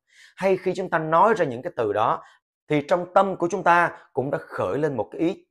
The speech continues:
chêm chọc, cái ý châm biếm, trêu ghẹo. Mà cái việc chúng ta như thế đó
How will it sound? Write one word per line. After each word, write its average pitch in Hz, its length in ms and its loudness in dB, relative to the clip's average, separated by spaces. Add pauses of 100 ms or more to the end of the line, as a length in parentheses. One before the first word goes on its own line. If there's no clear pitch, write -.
(140)
chêm 151 380 -2
chọc, 90 240 -2 (420)
cái 170 100 0
ý - 360 -4
châm 170 360 0
biếm, 160 200 0 (460)
trêu 175 260 2
ghẹo. 98 340 -6 (1300)
Mà 120 160 -2
cái 165 120 -2
việc 123 220 0
chúng 175 120 -8
ta 156 140 0
như 147 120 -4
thế 147 260 0
đó 220 100 4